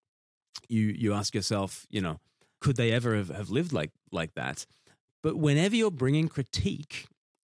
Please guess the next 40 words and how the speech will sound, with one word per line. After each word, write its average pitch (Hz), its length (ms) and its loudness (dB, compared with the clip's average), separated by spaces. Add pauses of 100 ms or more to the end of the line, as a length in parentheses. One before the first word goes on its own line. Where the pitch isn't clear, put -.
you're 120 120 -2
always 135 360 2
using 107 240 0
a 107 40 0
standard. - 680 -4 (840)
And 151 160 4
so, 147 440 4 (100)
okay, 135 200 2
let's 156 220 2 (140)
take 143 220 -2
the 139 60 0
Crusades 160 500 2
that - 100 -2
you 110 80 0
just 95 180 0
mentioned. 92 320 0
I, 101 180 2
I 110 40 2
go 107 160 2
into 113 140 0
the - 80 -4
Crusades 120 440 0
a 107 40 0
little 117 200 2
bit 147 280 -2
in 110 220 0
the 98 60 -2
book. 180 360 -4 (400)
What 170 200 -2
do 202 120 -2
you 196 100 2
call 123 800 0 (500)
the 123 80 -4
Crusades 123 1160 0 (140)
when 131 280 4
done 127 360 2
under 123 360 2
any 131 320 4 (140)
other 147 440 0 (100)
standard, 78 680 -4